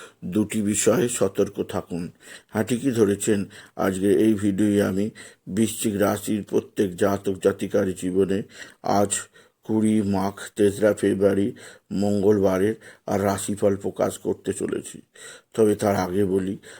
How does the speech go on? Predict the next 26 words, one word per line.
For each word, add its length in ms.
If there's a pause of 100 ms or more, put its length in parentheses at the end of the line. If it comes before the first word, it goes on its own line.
(120)
আমার 280
এই 180
সুকান্ত 500 (140)
সাউ 300 (440)
YouTube 440
চ্যানেলটিকে 580 (140)
অবশ্যই 500
সাবস্ক্রাইব 600 (120)
করুন, 260 (480)
পাশে 260
থাকা 300
বেল 260
আইকনটি 500
অবশ্যই 540
প্রেস 300
করুন, 340 (420)
যাতে 240 (120)
এই 120
যে 120
ধরনের 520
ভিডিওগুলো 640 (420)
আমি 220
আপলোড 420
করছি 360 (120)
তার 220 (100)
নোটিফিকেশান 760